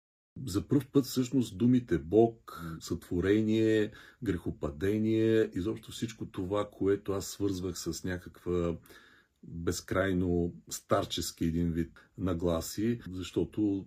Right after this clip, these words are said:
свързвах религията и вярата с, а, нещо,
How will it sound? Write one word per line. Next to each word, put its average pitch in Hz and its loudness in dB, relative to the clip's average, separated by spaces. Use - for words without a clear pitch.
свързвах 90 0
религията 92 2
и 80 0
вярата 92 0
с, - -10
а, 107 -6
нещо, 92 -6